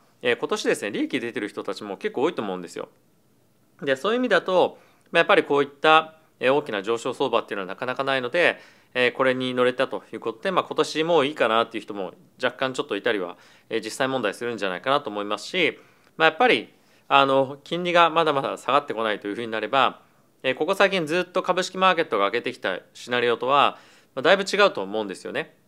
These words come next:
なので、まあ、そういった観点で言うと、えー、株を持っている、えー、これまで持っていた株を引き続き保有する、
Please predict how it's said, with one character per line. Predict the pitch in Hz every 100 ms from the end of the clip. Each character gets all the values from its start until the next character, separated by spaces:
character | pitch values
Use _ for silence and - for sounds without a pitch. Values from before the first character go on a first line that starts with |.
| _
な | 180
の | 170
で、 | 165
ま | 139
あ、 |
そ | 131 160
う |
い |
っ |
た | 160
観 | 156 165
点 | 151 139
で | 135
言 | 131
う |
と、 | 131 202 120 - _ _ _ -
え | 113 110
ー、 |
株 | - 113 123
を | 120 127 -
持 | 131
っ | -
て | 101
い |
る、 | 92 90 - - - _
え | 110
ー、 |
こ | 127
れ | 139
ま | 127
で |
持 | 113
っ | 143
て | 135
い | 127
た |
株 | - 123 185
を | 170
引 | 110
き | 113
続 | 101 101
き |
保 | 90 117
有 | 135
す | 127 127
る、 | 117 113